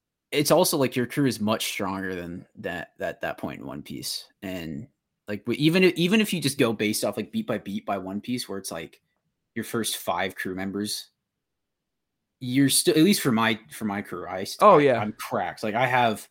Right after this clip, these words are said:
Speaker 1: Cloud,
Speaker 2: And imagine these guys
Speaker 1: Link,
Speaker 2: after a
Speaker 1: Samus,
Speaker 2: time
Speaker 1: and
Speaker 2: skip, too. If we gave them a
Speaker 1: Tank.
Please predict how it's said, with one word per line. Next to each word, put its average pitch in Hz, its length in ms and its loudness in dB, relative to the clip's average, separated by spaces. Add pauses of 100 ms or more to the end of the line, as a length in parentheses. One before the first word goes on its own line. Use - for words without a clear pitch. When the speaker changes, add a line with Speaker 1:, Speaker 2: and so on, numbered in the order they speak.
(320)
Speaker 1:
Cloud, 135 200 8
Speaker 2:
And 190 100 12
imagine 208 360 8
these 196 140 0
guys 165 220 6
Speaker 1:
Link, - 100 2
Speaker 2:
after 127 320 6
a - 20 4
Speaker 1:
Samus, 127 140 0
Speaker 2:
time 131 200 0
Speaker 1:
and 98 160 -2
Speaker 2:
skip, 180 260 -2
too. 165 400 -2
If - 140 -6
we 165 120 -4
gave 165 220 -2
them 170 80 -6
a 156 60 -6
Speaker 1:
Tank. - 60 -14